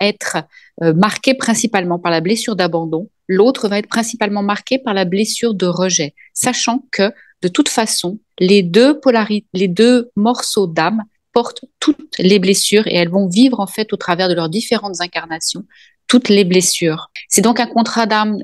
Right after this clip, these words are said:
tripartite parce que la source veille à ce contrat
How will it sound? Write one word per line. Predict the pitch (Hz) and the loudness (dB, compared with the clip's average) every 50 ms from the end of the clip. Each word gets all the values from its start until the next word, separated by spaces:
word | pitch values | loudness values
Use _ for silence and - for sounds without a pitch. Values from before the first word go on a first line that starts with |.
| - - | -10 -8
tripartite | - - - 220 - 196 202 - - - 233 262 320 - - | -6 -4 -4 -2 -2 -2 -4 -4 -4 -2 -2 -2 0 0 -4
parce | 196 190 - - | -6 -6 -6 -6
que | - 208 | -4 -2
la | 196 185 180 | -2 0 -2
source | 180 - - - 269 269 - - - - - | -4 -4 -6 -6 -6 -6 -6 -8 -10 -10 -10
veille | 156 156 160 185 180 170 160 156 - - - | -8 -2 0 2 2 2 2 0 -4 -6 -6
à | - 180 | -6 -6
ce | 175 - - 175 | -4 -6 -8 -10
contrat | - - - 180 175 180 - - 208 262 - | -8 -4 -4 -4 -2 -2 -2 0 0 -2 -4